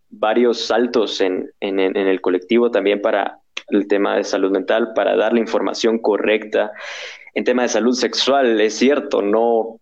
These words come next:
no tenés acceso a, a métodos de,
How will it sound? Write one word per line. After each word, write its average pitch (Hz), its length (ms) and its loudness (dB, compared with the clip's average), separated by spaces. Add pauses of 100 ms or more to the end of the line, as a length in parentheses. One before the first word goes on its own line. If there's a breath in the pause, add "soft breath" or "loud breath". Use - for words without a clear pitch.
(120)
no 117 380 4
tenés 113 400 0
acceso - 760 -2 (100)
a, 90 480 -2 (800)
a 101 120 -4
métodos 104 640 0
de, 92 500 2